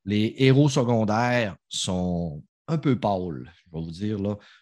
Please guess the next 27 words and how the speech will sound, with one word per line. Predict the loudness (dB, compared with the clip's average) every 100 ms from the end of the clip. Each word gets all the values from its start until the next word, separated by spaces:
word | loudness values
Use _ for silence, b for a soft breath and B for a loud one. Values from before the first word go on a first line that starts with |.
| b
T'as | -6 -6 -2
Hawkman, | -2 -2 -2 0 2 0 0 -2
Cyclone, | -4 -6 -6 -6 -4 -4 -4 -6 -8 -12 -10
A-, | -10 -8
Atom, | -8 -4 -2 -2 -4
quelque | -6 -8
chose. | -6 -6 -8 -12 -18 _ -16
Après | -6 -4
ça, | -2 -4
t'as, | -2 -2
euh, | -2 -2 -4 -6
le | -6
Doc, | -6 -4 -6 _ -4
euh, | -2 -2 -6 _
faudrait | _ -12 -8
que | -8
je | -8
réussisse | -8 -8 -10
à | -10
sortir | -12 -14 -12 -8 -4
les, | -4 -2 -4
les | -2 -2 -2
noms | -4 -4
de | -6
ces | -6 -6 -4 -4 -4 -6
acolytes, | -6 -4 -6 -6
là. | -8